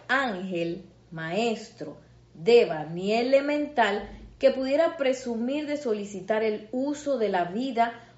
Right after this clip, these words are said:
o el sostenimiento de la vida a través de su individualización sin conocer primero su razón de ser."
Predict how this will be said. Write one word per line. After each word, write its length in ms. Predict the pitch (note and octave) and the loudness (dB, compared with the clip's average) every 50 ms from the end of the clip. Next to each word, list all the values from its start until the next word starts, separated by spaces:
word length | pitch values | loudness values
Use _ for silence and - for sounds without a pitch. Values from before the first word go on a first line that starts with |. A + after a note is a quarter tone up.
| - - | -6 -2
o 80 | A3+ | 0
el 80 | A3+ A3+ | 0 0
sostenimiento 920 | - A3+ G#3 G#3+ - - G#3+ G#3 G3+ G3 G3 G#3 A#3 B3+ B3+ B3 C4+ B3+ | 0 -2 -4 -2 -2 -2 -2 0 0 -2 -2 -2 -2 -2 -2 -2 -2 0
de 100 | A#3 A3 | 0 2
la 160 | G3 F#3 F3 | 0 0 -2
vida 420 | F3+ G3+ G#3+ A3+ A#3+ A#3 A3+ - | -2 -4 -4 -2 -2 -4 -4 -6
a 80 | G#3 - | -12 -10
través 400 | - F#3 F3 E3+ F3 F#3+ G#3 G3+ | -8 -6 -6 -4 -4 -4 -4 -2
de 100 | G#3 G#3 | -2 -4
su 140 | G#3 - G3 | -4 -4 -8
individualización 1300 | F3+ F3+ E3+ E3+ F3 F3 E3+ D#3+ E3 E3 D#3+ E3 E3 E3 - E3 E3 - - - G#3 G#3+ A3+ A#3+ A#3+ - - - - - - - _ - | -8 -6 -6 -6 -4 -4 -4 -6 -6 -6 -6 -8 -10 -10 -12 -12 -12 -12 -12 -6 -2 -2 -2 -2 -4 -8 -14 -20 -20 -20 -20 -20 _ -20
sin 520 | - - - - - F4 F#4 G#4+ G#4+ - - | -20 -20 -8 2 4 4 4 4 0 -4 -2
conocer 560 | G4 F#4 D4+ C4+ C4 C4 D4+ C#4 C#4 C4+ - | 0 0 2 0 0 2 2 2 2 0 -4
primero 560 | C4 B3 A#3 G#3+ A3 A3+ A#3 B3+ C4 C4+ C4+ | -6 -4 -2 -2 0 0 0 0 0 0 -2
su 160 | B3+ - G3+ | -2 -6 -6
razón 420 | G3 F#3+ F#3 F#3 - F#3+ F#3+ G3 F#3+ | -4 -4 -4 -4 -4 -8 -6 -4 -4
de 100 | F#3+ F#3+ | -4 -4
ser." 400 | F#3+ F#3+ F#3+ G3+ A3 B3+ - | -4 -4 -4 -4 -4 -6 -10